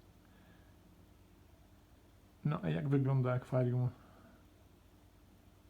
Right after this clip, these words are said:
na dzisiaj, no to widzicie. Jaki koniec każdy widzi, nie trzeba przedstawiać.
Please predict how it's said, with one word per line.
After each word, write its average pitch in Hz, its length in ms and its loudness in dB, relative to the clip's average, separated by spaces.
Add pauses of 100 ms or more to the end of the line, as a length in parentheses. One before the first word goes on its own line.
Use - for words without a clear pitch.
(840)
na 127 120 2
dzisiaj, 117 380 -2
no 120 140 -4
to 113 180 -6
widzicie. 101 440 -8
Jaki 123 260 -4
koniec 123 400 0
każdy 107 300 -2
widzi, 131 260 -2
nie 117 120 0
trzeba 127 300 -4
przedstawiać. 117 680 -6